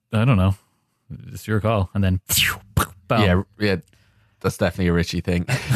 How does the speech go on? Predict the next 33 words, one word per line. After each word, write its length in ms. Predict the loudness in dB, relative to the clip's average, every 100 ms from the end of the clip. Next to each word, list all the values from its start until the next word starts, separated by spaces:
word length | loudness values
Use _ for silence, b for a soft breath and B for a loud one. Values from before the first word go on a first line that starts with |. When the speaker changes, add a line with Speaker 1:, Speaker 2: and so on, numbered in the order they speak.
| 0
Speaker 2:
<laughs> 360 | -2 _ -20 -6
God 400 | 0 2 2 2
almighty. 600 | 2 2 2 0 -2 -6 _ _ _ _ _ _ _ _ _ -20 -16
Speaker 1:
So, 480 | -4 0 2 4 2 -2 -14 -10
yeah, 180 | -4 -2
that's 200 | -2 -2
how 400 | 0 2 2 0 -2
a 60 |
hundred 300 | -2 0 0
and 100 | 0
eighty 320 | 0 2 0 -2
civilians 520 | -6 -4 0 2 0 -2
got 160 | -8
killed. 320 | -4 -4 -4 -10 _ _ _ _ _ _ _ _ _
Speaker 2:
Jesus. 460 | -12 -10 -8 -6
Speaker 1:
There's 180 | 0 2
even 160 | 2 2
video 280 | 4 4 2
footage. 400 | 2 2 2 -2
You 80 |
can 100 | -2
see 160 | 0 2
the 120 | 2
rocket 260 | 0 0 -4
flying 220 | 0 0
through 120 | 2
the 100 | 2
air, 100 | 2
hitting 240 | 2 2 0
the 60 |
plane. 380 | 0 2 2 2
And 440 | 0 2 4 2 2
Speaker 2:
Oh, 380 | 2 2 2